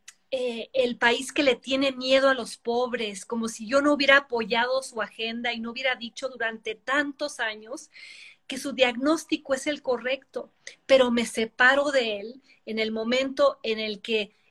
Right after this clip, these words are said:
el diagnóstico sigue co-, sigue siendo correcto y las soluciones me parecen totalmente incorrectas. Porque sí,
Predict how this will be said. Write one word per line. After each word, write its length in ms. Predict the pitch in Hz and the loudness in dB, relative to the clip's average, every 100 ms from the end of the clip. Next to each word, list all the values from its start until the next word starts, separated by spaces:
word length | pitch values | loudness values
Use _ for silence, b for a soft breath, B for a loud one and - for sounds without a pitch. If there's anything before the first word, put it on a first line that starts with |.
| _ | _
el 220 | 214 214 | -6 -2
diagnóstico 680 | 220 220 277 294 320 - 247 | 0 2 2 2 0 -2 -4
sigue 380 | - 254 277 269 | -4 -4 -4 -2
co-, 180 | 240 | -4
sigue 300 | 233 285 339 | -4 -2 -2
siendo 360 | - 277 240 220 | 0 0 0 -4
correcto 600 | 202 185 202 - 233 277 b b b _ | -6 -4 -4 -4 -6 -6 b b b _
y 140 | 247 | -2
las 180 | 226 214 | 0 0
soluciones 880 | 220 220 202 - 285 285 294 214 - | -2 -4 -6 2 4 6 4 0 -2
me 120 | 214 | -8
parecen 600 | 202 220 226 226 262 233 _ _ _ _ | -2 0 0 -2 -2 -4 _ _ _ _
totalmente 720 | - 269 311 311 269 254 233 | 2 6 6 4 2 -8 -8
incorrectas. 760 | 214 190 185 170 - - - - B B B | -12 -12 -12 -12 -14 -18 -16 -18 B B B
Porque 280 | 320 320 349 | 2 4 4
sí, 460 | 339 359 370 349 | 4 2 2 0